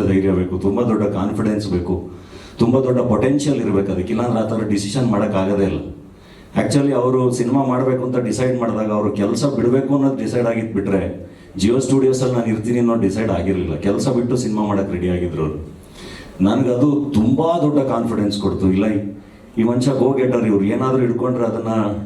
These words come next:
definitely ಅಚೀವ್ ಮಾಡ್ತಾರೆ ಅನ್ನೋ ಒಂದು ಕಾನ್ಫಿಡೆನ್ಸ್ ಕೊಡ್ತು.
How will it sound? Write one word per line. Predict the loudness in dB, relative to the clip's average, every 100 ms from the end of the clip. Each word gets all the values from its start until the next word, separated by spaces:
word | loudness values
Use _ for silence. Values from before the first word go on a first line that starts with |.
| -2
definitely | 0 2 2 2 2 2 0 -2 -2
ಅಚೀವ್ | 0 2
ಮಾಡ್ತಾರೆ | 2 0 0 0
ಅನ್ನೋ | 0 0
ಒಂದು | 0
ಕಾನ್ಫಿಡೆನ್ಸ್ | 0 -2 -2 -2 0
ಕೊಡ್ತು. | 0 -2 -2 -4